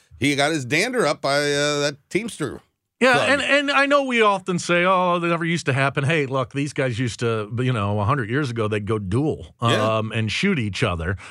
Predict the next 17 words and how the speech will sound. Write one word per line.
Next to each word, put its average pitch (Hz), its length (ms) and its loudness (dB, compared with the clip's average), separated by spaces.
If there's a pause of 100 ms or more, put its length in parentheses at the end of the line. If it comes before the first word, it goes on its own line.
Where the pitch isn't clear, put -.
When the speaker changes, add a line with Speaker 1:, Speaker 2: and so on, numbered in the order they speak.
(320)
Speaker 2:
So, 165 360 2
and 170 160 2
politics 190 540 0
is 175 280 0
a 156 120 0
substitution 135 800 0
for 123 160 -4
violence. 107 580 0
But - 160 -2
the 156 80 -6
question 226 400 -2
I 156 120 2
have 143 260 0
for 127 120 -2
you 120 360 0
is 101 240 -4
that 107 220 0